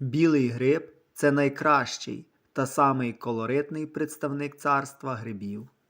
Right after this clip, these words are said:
Скорочена його назва просто білий, деякі називають його боровиком. Навіть недосвідчений грибник легко впізнає цю лісову знаменитість і наповнить ним свій кошик.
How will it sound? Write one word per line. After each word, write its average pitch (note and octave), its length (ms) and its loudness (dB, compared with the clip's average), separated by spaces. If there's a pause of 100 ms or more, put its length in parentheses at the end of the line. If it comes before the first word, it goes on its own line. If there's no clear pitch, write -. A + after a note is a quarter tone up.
(180)
Скорочена C#3 680 4
його B2+ 240 -2
назва C#3+ 560 0 (120)
просто C3+ 420 2
білий, A#2 500 -4 (240)
деякі F3+ 420 6
називають D#3 600 0
його C3 440 -2
боровиком. B2 760 -2 (640)
Навіть D3+ 440 4
недосвідчений F3+ 880 0
грибник D#3+ 680 0 (140)
легко D3 520 2
впізнає C3 600 -2
цю E3 180 -4
лісову B2+ 440 -2
знаменитість A2 880 -10 (300)
і D#3 100 4
наповнить D#3 720 2
ним E3 300 -4 (120)
свій A2+ 320 -6
кошик. - 580 -8